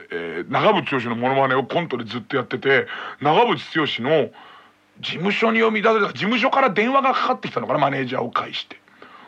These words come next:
ほいで、長渕剛がやってる番組に出てほしいっていう。最初は絶対怒られると思ったらしいんだけど、出てほしいって言われて、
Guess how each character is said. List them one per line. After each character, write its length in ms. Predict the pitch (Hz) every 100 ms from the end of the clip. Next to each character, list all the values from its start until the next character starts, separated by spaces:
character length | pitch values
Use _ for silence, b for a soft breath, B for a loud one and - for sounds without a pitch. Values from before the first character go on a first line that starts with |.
| B
ほ 120 | 214
い 60 | 233
で、 300 | 247 131 B B B
長 220 | 175 202 214
渕 500 | 190 - 196 165 143
剛 20 |
が 80 | 135
や 40 |
っ 60 | 123
て 140 | -
る 60 | 147
番 220 | 143 147
組 180 | 139 139
に 80 | 131
出 100 | 151
て 80 | 185
ほ 140 | 123
し 180 | - 123
い 20 |
っ 40 |
て 180 | 113 -
い 40 | -
う。 60 | - _ b b b b b _ _
最 200 | 143 220
初 120 | 208
は 180 | 240 170
絶 300 | - 220 - -
対 180 | -
怒 240 | 254 - 202
ら 80 | 202
れ 60 |
る 120 | 160
と 60 | 127
思 120 | 113
っ 20 |
た 80 | -
ら 60 | 113
し 40 |
い 20 |
ん 40 | 117
だ 60 |
け 40 | 107
ど、 60 |
出 100 | 123
て 100 | 147
ほ 120 | 131 123
し 100 | 120
い 20 |
っ 20 |
て 80 | 101
言 60 | 110
わ 60 |
れ 60 | 107
て、 240 | 117 127